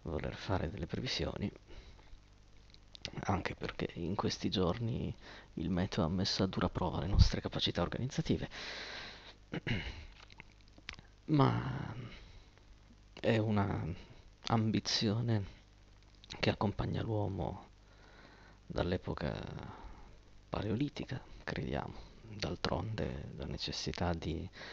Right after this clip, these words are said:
eh, prevedere le proprie attività in risposta ai cicli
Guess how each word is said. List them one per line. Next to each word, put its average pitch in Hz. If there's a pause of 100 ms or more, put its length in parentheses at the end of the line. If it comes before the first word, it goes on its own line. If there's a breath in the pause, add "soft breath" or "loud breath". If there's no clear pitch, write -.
(440 loud breath)
eh, - (100)
prevedere 98
le 92
proprie - (540 loud breath)
attività 101 (460 loud breath)
in 101
risposta -
ai -
cicli 87